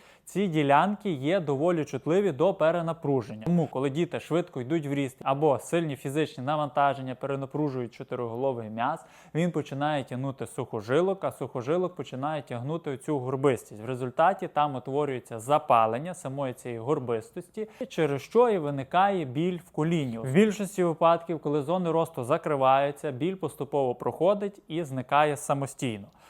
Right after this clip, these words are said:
Як собі допомогти, коли зони росту ще відкриті? Перше, що потрібно зробити, це зменшити фізичні навантаження. Друге, нам потрібно розтягувати чотириголовий м'яз. Ми тягнемо стопу до сідниці, тримаємо п'ять секунд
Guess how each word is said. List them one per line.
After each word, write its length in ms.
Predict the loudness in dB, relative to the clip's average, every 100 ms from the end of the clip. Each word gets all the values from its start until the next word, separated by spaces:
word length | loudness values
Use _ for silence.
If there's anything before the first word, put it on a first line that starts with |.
| _
Як 340 | 0 6 8 6
собі 240 | -2 -4
допомогти, 680 | -4 -4 -4 -4 -4 0 0
коли 260 | 2 -4 0
зони 260 | -2 0
росту 340 | 0 0 -2 -10
ще 260 | 2 2
відкриті? 420 | 2 -2 -2 -2 -4 0
Перше, 360 | 10 10 10 -4
що 160 | -4 -4
потрібно 460 | -2 -2 0 0
зробити, 440 | -2 -2 -2 -2 -6
це 200 | -4 -4
зменшити 580 | 4 4 4 -2 -10
фізичні 480 | -8 -2 0 0 -2
навантаження. 800 | 0 0 4 8 8 6 -2 -6 0
Друге, 420 | 8 8 8 4
нам 220 | 2 2
потрібно 460 | 0 -2 -2 -2 -2
розтягувати 680 | -4 2 6 6 4 -2 -6
чотириголовий 840 | -6 -2 0 0 2 2 2 0
м'яз. 240 | -2 -2
Ми 100 | -4
тягнемо 440 | 0 2 2 -2 -6
стопу 400 | 0 0 0 -2
до 220 | 2 2
сідниці, 580 | -2 -10 -6 -8 -8 -8
тримаємо 560 | -6 0 2 2 -2
п'ять 280 | -4 -4 -4
секунд 400 | -8 -2 -2 -2